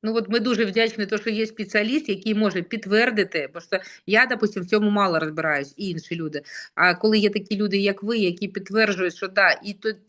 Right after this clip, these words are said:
то ска-, це говорить про те, що це безпечно вживати вовнутрь.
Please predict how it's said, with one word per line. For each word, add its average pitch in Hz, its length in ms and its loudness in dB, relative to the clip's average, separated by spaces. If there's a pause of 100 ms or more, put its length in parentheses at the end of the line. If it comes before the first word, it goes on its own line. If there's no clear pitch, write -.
(160)
то 202 100 -4
ска-, 196 420 0 (100)
це 240 140 4
говорить 214 300 2
про 208 120 0
те, 254 140 0
що 220 120 -2
це 220 160 2
безпечно 220 680 -2 (280)
вживати 214 500 2
вовнутрь. 196 520 2